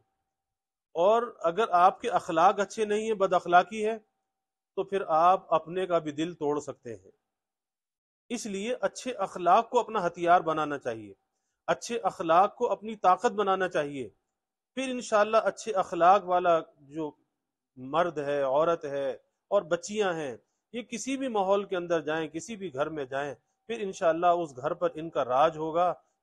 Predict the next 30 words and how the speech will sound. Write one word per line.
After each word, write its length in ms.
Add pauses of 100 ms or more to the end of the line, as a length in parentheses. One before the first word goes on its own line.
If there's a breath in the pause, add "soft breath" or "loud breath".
کیونکہ 180
ان 220
کے 120
اخلاق 480
ایسے 260
ہوں 240
گے 160 (340)
کہ 40
یہ 200
اخلاق 600
دوسروں 320
کے 140
دلوں 300
کو 120
جیتنے 400
والے 260
ہوں 220
گے۔ 100 (400)
اور 120
سب 240
سے 120
زیادہ 320
کوشش 220
یہی 340
ہونی 220
چاہیے 460 (360)
کہ 80
اپنے 320
شوہر 400
کا 140